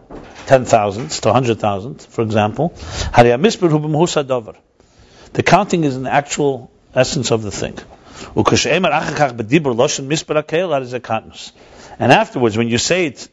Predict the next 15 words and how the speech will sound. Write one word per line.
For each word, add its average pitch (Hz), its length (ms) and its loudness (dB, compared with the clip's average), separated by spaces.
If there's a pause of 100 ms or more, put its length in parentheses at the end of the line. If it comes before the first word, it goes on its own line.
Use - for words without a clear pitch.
(160)
in 156 160 4
words, 214 420 0 (540)
you're 208 100 6
saying, 277 260 2
"Okay, 202 220 2
the 170 280 2
hundred 220 280 0
thousand, 139 380 -2 (120)
the 127 160 -2
hundred 175 260 -2
thousand 110 380 0
there, 87 140 -10
it's - 120 -2
only 202 240 2
katnus. - 520 -2